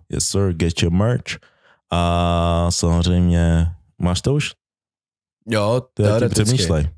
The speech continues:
Speaker 2: Jako je to píčovina, vadí, když je to píčovina?
Speaker 1: Hm, je to jedno,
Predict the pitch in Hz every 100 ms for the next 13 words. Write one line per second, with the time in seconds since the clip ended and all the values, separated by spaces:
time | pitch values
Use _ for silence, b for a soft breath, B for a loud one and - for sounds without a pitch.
0 | _ _ 113 117 143 147 151 139 160 151
1 | 120 101 110 117 107 113 101 95 127 123
2 | 135 151 - _ _ _ _ - 104 101
3 | 92 - 90 95 90